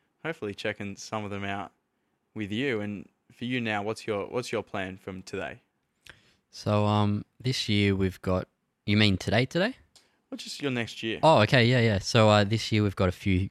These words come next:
Speaker 2: countries planned. Um, so I've got a free trip to China. Now, I just wanna s-
Speaker 1: Was that sponsored by the Chinese government?
Speaker 2: Yes.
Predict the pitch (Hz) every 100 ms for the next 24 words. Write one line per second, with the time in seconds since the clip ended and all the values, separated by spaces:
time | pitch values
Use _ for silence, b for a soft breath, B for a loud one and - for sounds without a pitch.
0 | - 95 92 101 90 - 90 98 135 B
1 | B B _ 95 92 90 90 90 - 98
2 | 92 92 92 104 98 104 95 92 90 -
3 | - - - 101 92 - 107 92 - -
4 | 92 - 87 92 151 - _ _ B B
5 | B B 107 98 87 95 101 104 104 -
6 | - _ - 165 - 392 - 165 131 123
7 | 113 113 104 113 - 131 294 427 - 104
8 | 101 - -